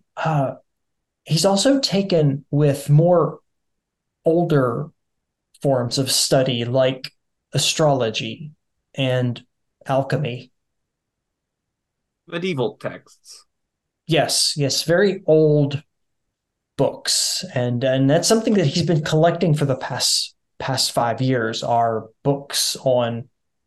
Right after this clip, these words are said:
Speaker 1: astrology and alchemy.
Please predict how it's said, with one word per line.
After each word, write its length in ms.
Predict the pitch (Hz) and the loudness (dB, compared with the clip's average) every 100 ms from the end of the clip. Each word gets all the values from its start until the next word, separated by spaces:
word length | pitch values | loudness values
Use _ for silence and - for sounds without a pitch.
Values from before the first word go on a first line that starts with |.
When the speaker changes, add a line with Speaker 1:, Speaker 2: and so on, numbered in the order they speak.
| _ _ _ - | _ _ _ -4
Speaker 1:
astrology 800 | 147 - 120 107 120 120 117 104 | -4 -2 0 0 -2 -4 -6 -8
and 280 | 104 110 - _ _ _ _ _ - | -10 -14 -18 _ _ _ _ _ -12
alchemy. 580 | 110 - 110 107 107 | -10 -6 -6 -6 -10